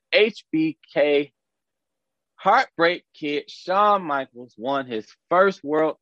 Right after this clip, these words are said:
title, beating Bret Hart in a sixty man, in sixty minute Iron Man match. I know Bret Hart,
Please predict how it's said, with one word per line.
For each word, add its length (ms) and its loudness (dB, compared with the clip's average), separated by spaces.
title, 460 -2
beating 320 -6
Bret 360 4
Hart 420 -2
in 160 -8
a 60 -10
sixty 400 -4
man, 420 -2
in 100 -6
sixty 340 0
minute 260 0
Iron 320 2
Man 320 2
match. 300 0
I 80 -8
know 220 0
Bret 320 -2
Hart, 240 -4